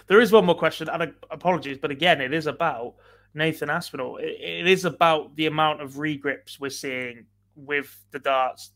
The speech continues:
just, just that base, that setting up before he gets the dart into his hand in the right place. The concern is that we see it more, it is far more noticeable, and it happens a lot more often when under pressure.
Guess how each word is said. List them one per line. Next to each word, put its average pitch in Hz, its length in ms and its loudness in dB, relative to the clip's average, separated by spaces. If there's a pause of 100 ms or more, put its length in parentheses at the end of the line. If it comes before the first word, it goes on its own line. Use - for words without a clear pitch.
(120)
just, - 300 -20
just - 200 -14
that 143 240 -6
base, 139 320 -2
that 139 180 -4
setting 143 320 -6
up 139 160 -6
before 147 580 0 (380)
he 147 120 -12
gets - 220 -4
the 139 60 -20
dart 131 240 2
into 123 120 -12
his 131 100 -10
hand 127 200 0
in 123 100 -8
the 123 80 -8
right 123 260 -2
place. 123 380 -4 (1300)
The 180 100 -2
concern 175 640 2
is 135 280 -8 (100)
that 156 200 -2
we 160 100 -4
see 185 360 0
it 135 120 -2
more, 127 320 -8
it 139 80 -8
is 135 120 -8
far 160 200 2
more 151 160 -2
noticeable, 143 540 -4
and 143 100 -4
it 139 100 -8
happens 147 540 -6
a 123 60 -6
lot 120 180 -10
more 117 200 -8
often 120 420 -10 (320)
when 151 300 4
under 139 180 -2
pressure. - 400 -10